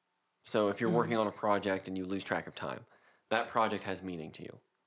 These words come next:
Speaker 1: If you are with someone and you're doing something that you find enjoyable and meaningful, you lose track of time. That's,
Speaker 2: Mm-hmm.
Speaker 1: that is meaning. That is the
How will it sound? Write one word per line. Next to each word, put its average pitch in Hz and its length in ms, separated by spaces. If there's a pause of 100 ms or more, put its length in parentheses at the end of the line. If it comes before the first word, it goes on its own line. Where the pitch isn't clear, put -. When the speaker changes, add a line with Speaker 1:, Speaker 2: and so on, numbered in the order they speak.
(160)
Speaker 1:
If 104 220
you 104 200
are 95 100
with 120 200
someone 87 440 (480)
and 101 100
you're 98 100
doing 113 260
something 95 340
that 92 220 (160)
you 98 160
find 92 320
enjoyable 95 640 (140)
and 90 120
meaningful, 98 580 (420)
you 98 120
lose 98 160
track 92 200
of 87 60
time. 85 380
That's, - 460 (320)
Speaker 2:
Mm-hmm. 180 200
Speaker 1:
that 110 200
is 107 260
meaning. 101 400 (500)
That 104 120
is 101 100
the 98 220